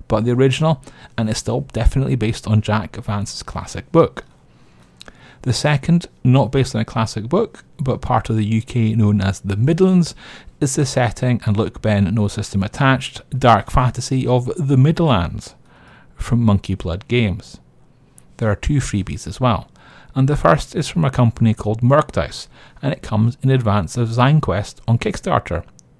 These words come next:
It's a free quick start for Void Above. That's a hard sci-fi where characters have tough problems to solve in the future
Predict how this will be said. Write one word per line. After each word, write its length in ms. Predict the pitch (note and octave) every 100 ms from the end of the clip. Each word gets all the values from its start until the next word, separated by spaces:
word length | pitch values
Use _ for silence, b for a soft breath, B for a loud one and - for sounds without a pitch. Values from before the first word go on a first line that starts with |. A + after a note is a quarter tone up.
| -
It's 160 | - -
a 60 |
free 200 | C3 D3
quick 300 | D#3+ - D#3+
start 360 | - A2 A2+ -
for 160 | - A2
Void 300 | G#2 F#2+ G#2
Above. 380 | A2+ D3 - - b b b b b
That's 240 | - - G#2+
a 60 |
hard 400 | G2 - C3 E3
sci-fi 640 | D3+ - C3 B2+ A#2 A#2+ B2
where 120 | A2+
characters 520 | - - A2 A#2 A#2+
have 280 | - - -
tough 260 | - C#3 -
problems 340 | F3 E3+ D#3+
to 60 | -
solve 400 | - A#2 A2 A#2
in 120 | C3
the 100 | B2+
future 460 | - G2 G#2+ G2